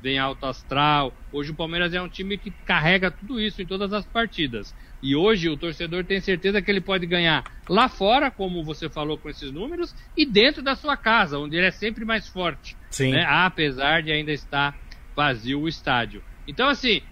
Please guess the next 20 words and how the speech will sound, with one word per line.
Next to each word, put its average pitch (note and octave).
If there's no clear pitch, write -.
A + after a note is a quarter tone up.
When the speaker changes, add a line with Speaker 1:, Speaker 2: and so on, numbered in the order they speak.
Speaker 1:
é G#3
um B3+
Palmeiras G3+
diferente G#3+
do A3+
que G#3+
era G#3
em F#3
dois F3
mil F3+
e F#3+
quinze, F#3
dois D#3
mil D#3
e D#3
dezesseis, E3
dois D3
mil C#3+
e D3
dezessete, D#3+